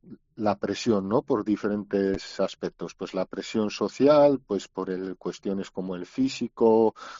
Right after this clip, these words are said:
eh, de qué manera aparecen en redes sociales, eh, la presión académica, el miedo a, a no cumplir con las expectativas que se ha depositado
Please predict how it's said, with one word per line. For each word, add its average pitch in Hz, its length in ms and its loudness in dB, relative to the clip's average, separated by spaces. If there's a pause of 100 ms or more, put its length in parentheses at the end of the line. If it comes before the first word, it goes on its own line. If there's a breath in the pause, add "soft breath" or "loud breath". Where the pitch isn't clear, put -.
(300 loud breath)
eh, 98 880 -4
de 92 440 -8
qué - 160 -4
manera 98 360 0
aparecen 95 460 -4
en 92 120 -8
redes 95 280 -2
sociales, 123 840 4 (440 loud breath)
eh, 104 240 0
la 101 200 2 (300)
presión 104 420 2
académica, 110 960 2
el 104 220 -4
miedo 104 640 0
a, 101 600 -2
a 98 60 -4
no 101 220 -6
cumplir 104 640 -4
con 104 180 -2
las 101 240 -6
expectativas 98 800 -4
que 95 140 -10
se - 100 -10
ha 98 60 -4
depositado 95 880 -6